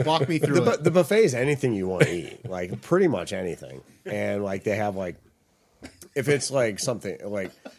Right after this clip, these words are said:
Speaker 2: dessert stuff, if you want dessert stuff, like, get, like, there's a whole dessert bar, and then there's a whole, like, you want a sandwich, whatever kind of sandwich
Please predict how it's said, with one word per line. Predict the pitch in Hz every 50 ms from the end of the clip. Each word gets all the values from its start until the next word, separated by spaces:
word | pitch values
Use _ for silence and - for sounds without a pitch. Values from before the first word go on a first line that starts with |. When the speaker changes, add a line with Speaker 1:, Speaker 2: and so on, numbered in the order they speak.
| - 127 - - - - - - 139 - - - - 95
Speaker 2:
dessert | - 127 123 120 139 147 170 175
stuff, | - - 175 196 196 170 170
if | 135 117
you | 143 156 175
want | 185 160 123
dessert | 110 117 104 101 127 151 180 190
stuff, | - - 220 220 220 220 196 175
like, | 151 117 104 95
get, | 87 113 - - - 127 139 143 123 123
like, | 117 101 98 95 85 -
there's | 117 110 101
a | 95
whole | 92 123 127 131
dessert | 101 101 95 87 87 101 98 87 - -
bar, | 80 73 64 58 58 58
and | 67 80 87
then | 98 101 104
there's | 107 101 101 98
a | 98 90
whole, | 85 123 127 123 117 117
like, | 107 101 95 90 90 90 - -
you | 117 113 113
want | 107 104 95
a | 85
sandwich, | - - 110 110 113 120 113 -
whatever | 110 107 98 101 98 92
kind | - 104 92
of | 82 -
sandwich | - 104 104 95 90 76 -